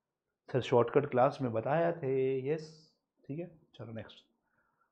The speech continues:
the time in which sum of money will doubled at six percent compound interest, compound interest है, दो बार लिख दिया, compounding annually approximately। तो बोल रहा है भाई साहब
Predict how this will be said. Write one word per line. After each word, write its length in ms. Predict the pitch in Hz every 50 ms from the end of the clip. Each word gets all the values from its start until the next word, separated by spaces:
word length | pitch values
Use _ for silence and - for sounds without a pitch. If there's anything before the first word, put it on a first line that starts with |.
| _ _ -
the 80 | 165
time 340 | 160 214 190 190 214 240 262
in 120 | 269 254 240
which 140 | 254 240
sum 220 | - - 220 214 226
of 100 | 240 208
money 200 | 233 226 233 233
will 120 | 233 208 170
doubled 380 | 202 202 233 240 247 254 - - - -
at 240 | 165 175 196 190 - -
six 220 | - 269 - -
percent 340 | - - 190 185 196 190 190
compound 380 | 196 180 165 175 170 170 170 170
interest, 300 | 175 165 160 175 170 -
compound 540 | - 160 151 156 156 143 147 147 156 160 147
interest 520 | 147 143 143 139 151 180 190 185 - - - - _ _ _ _ _ _ _ _ _ _ _ _ _ _
है, 140 | - 175 196 190 - - - _ _ _ _ _ _ _ _ _ _ _ - 135
दो 200 | 120 117 117 110
बार 140 | 110 107
लिख 100 | 110 107
दिया, 160 | 104 113 123 - - - - _ _ -
compounding 440 | - 147 156 175 180 180 190 202 185
annually 280 | 175 170 165 165 165 160
approximately। 600 | 156 156 143 120 - - 135 117 107 - - 110 95 - _ _ _ _ _ _ _ _ _ _ _ _ _ _ _ _ _ _ _ _ - -
तो 40 | 151
बोल 120 | 165 170
रहा 100 | 190 208
है 60 | 202
भाई 140 | 180 170 165
साहब 200 | - 214 233